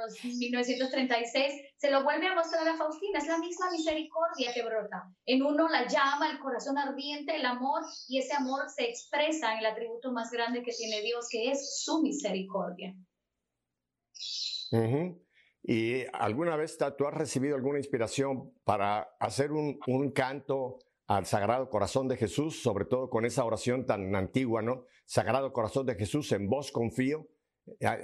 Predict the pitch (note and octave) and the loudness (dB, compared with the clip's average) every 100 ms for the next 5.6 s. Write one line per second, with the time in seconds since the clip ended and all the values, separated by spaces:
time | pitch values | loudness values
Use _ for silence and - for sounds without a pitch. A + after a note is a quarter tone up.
0 | B2 B2 A#2 C3+ D3+ D#3 D3 D3 D3+ C#3 | -2 0 0 0 0 0 0 2 0 0
1 | C#3 B2+ F#3 G3 - A2 G#2+ - A2 G#2+ | 0 2 0 0 0 2 0 0 2 0
2 | - A2 C3+ C#3+ C#3+ C#3 - A#2 C#3+ B2 | 0 0 2 0 0 0 2 0 2 0
3 | A2+ G#2+ B2 C3+ B2+ G#2+ - _ _ A2 | 2 2 2 0 -2 -4 -6 _ _ 0
4 | G#2+ A2 D3+ D3 A#2 D3+ D3+ D3 D#3+ D#3 | 2 2 2 2 0 0 0 0 0 4
5 | B2 C3+ C#3 C3 G2+ | 4 4 0 -2 -6